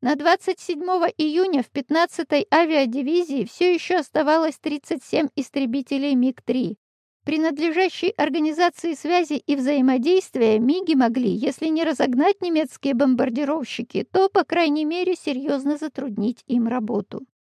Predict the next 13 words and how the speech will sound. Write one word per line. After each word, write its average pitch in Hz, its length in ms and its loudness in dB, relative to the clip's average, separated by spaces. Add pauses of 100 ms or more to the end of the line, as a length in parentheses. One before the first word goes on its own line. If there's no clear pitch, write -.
(800)
Следует 370 480 2
сказать, 381 460 0
что - 220 -6
советская 339 680 0
авиация 311 720 2
действовала 247 840 0
примерно 302 580 2
в - 40 2
одном 247 360 2
и - 80 -4
том 330 260 0
же 339 160 0
районе, 302 540 0